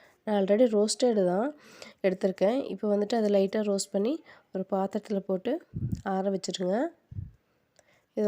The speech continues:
ரொம்ப ஹெல்த்தியான ஒரு ஸ்வீட் ரெசிபி தான். இப்போ அந்த ஆறுனதுக்கப்புறம் இது போல நல்லா தேய்ச்சின்னா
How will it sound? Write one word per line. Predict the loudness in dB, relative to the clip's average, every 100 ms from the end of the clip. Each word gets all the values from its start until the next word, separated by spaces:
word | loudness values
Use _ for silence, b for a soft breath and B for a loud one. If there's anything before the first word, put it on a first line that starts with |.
| 0
ரொம்ப | 0 0 0
ஹெல்த்தியான | 0 0 -2 -2 0 0 -2
ஒரு | 0 0 -2 -6 B B _ _ -14
ஸ்வீட் | -6 -6 -4 -4
ரெசிபி | -4 -4 -4 -2
தான். | -4 -4 _ B B B B _
இப்போ | 0 2
அந்த | 2 0 -2 -2 2
ஆறுனதுக்கப்புறம் | 2 2 0 0 -2 0 2 2
இது | 2 2
போல | 2 2 0
நல்லா | 0 0 -2 B B B _
தேய்ச்சின்னா | -2 -2 0 -2